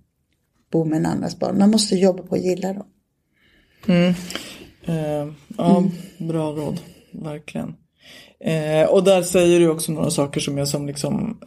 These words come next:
Speaker 2: highway till att det inte ska funka. Eh, att just, liksom, du, du är ju inne på några sådana. Gör man på det sättet så är det stor risk att det faktiskt brakar.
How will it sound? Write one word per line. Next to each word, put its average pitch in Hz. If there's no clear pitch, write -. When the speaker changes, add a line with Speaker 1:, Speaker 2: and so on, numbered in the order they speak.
Speaker 2:
highway 147
till 139
att 135
det 151
inte 147
ska 143
funka. 139
Eh, -
att -
just, -
liksom, 160
du, 175
du 165
är 165
ju 165
inne 160
på 160
några 147
sådana. 143
Gör 160
man 147
på 151
det 147
sättet 139
så 156
är 143
det 143
stor 156
risk -
att -
det -
faktiskt -
brakar. -